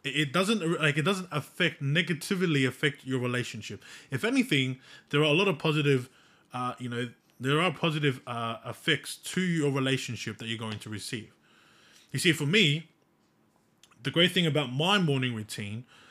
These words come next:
is that it does not affect my relationship, right? I wake up and I have the opportunity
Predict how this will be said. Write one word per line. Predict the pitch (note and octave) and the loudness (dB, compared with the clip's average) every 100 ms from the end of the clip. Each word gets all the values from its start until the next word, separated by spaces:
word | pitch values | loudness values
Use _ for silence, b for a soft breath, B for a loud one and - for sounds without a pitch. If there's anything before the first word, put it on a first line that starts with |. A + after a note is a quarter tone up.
| B B B | B B B
is | - C3 | -2 2
that | D3 C#3 - | 2 2 -2
it | C#3+ | -2
does | C3 F#3+ | 0 2
not | A3+ G3 | 2 0
affect | D3+ F#3+ F#3 C#3 | -2 -2 -4 -6
my | C3 | -6
relationship, | B2 B2 D#3+ - A#2+ G2+ F#2+ - _ _ - | -2 -2 -2 -4 -8 -10 -14 -18 _ _ -8
right? | B2 B2 | -6 -2
I | B2+ | 0
wake | F3 A3 F#3+ | 2 2 4
up | F3+ F3+ | 2 0
and | C#3 | -4
I | C3+ | 0
have | D#3+ | -2
the | D3 | -2
opportunity | E3 F3+ - F3+ E3+ F3+ F3+ | -6 -6 -4 -2 0 0 0